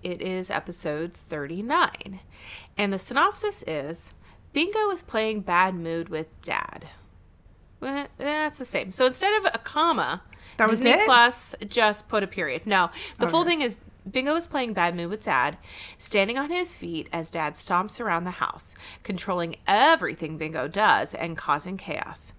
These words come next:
Speaker 1: But how will Bluey get her to snap out of it? Question mark.
Speaker 2: So Disney just stole the first line <laughs> of
Speaker 1: Not
Speaker 2: the
Speaker 1: even the first
Speaker 2: synopsis?
Speaker 1: li-, not even the
Speaker 2: <laughs>
Speaker 1: first line. There's a comma,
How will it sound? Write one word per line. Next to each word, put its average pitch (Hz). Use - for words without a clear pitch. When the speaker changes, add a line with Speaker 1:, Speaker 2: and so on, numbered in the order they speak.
Speaker 1:
But 196
how 214
will 339
Bluey 247
get 202
her 247
to 262
snap 190
out 160
of 170
it? 185
Question -
mark. 190
Speaker 2:
So 226
Disney 214
just 190
stole 180
the 160
first 175
line 175
<laughs> -
of -
Speaker 1:
Not 370
Speaker 2:
the 466
Speaker 1:
even 453
the 233
first 294
Speaker 2:
synopsis? 262
Speaker 1:
li-, 226
not 302
even 330
the 302
Speaker 2:
<laughs> -
Speaker 1:
first 220
line. 143
There's 262
a 285
comma, 175